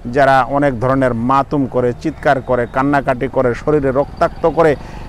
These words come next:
বিভিন্ন ঢোল বাজনা তামাশা ইত্যাদি নিয়ে যা কিছুই করে, আত্মীয়তা রক্ষা করে, বিভিন্ন কিছু যা কিছু করে,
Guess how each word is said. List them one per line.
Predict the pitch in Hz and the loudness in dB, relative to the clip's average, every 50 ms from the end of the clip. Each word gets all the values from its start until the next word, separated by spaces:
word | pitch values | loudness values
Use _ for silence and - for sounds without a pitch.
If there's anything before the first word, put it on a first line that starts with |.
| - - | -6 0
বিভিন্ন | 139 151 156 170 180 175 165 156 | 2 2 4 4 4 4 4 4
ঢোল | 135 120 131 143 156 156 156 | 4 4 4 6 6 6 6
বাজনা | 139 143 143 143 151 143 143 | 6 4 4 4 4 2 2
তামাশা | 135 - 139 139 151 151 - - 151 135 | 2 2 0 2 2 2 0 0 0 0
ইত্যাদি | 147 143 - - 160 151 143 151 | 0 0 0 2 2 2 2 2
নিয়ে | 151 151 147 139 | 2 2 2 0
যা | 127 131 214 233 262 | 2 4 4 4 4
কিছুই | - - 220 - 226 208 160 | 4 0 0 2 2 2 4
করে, | 160 160 139 117 87 - - - - - - - | 2 2 2 2 0 -2 -6 -6 -6 -6 -4 -2
আত্মীয়তা | 151 165 - - - 196 185 170 175 165 | -2 -2 -2 0 2 2 4 4 4 4
রক্ষা | 165 165 - - 175 160 | 4 4 2 2 0 2
করে, | 139 160 160 160 | 4 4 4 4
বিভিন্ন | 151 170 247 240 220 214 202 185 185 | 4 2 2 4 4 4 4 2 0
কিছু | 156 156 139 139 139 | 0 -2 -2 -2 0
যা | 131 147 139 | 2 0 0
কিছু | 127 143 135 - 135 123 - | 0 -2 -4 -2 -2 -2 0
করে, | 123 123 147 | 0 0 0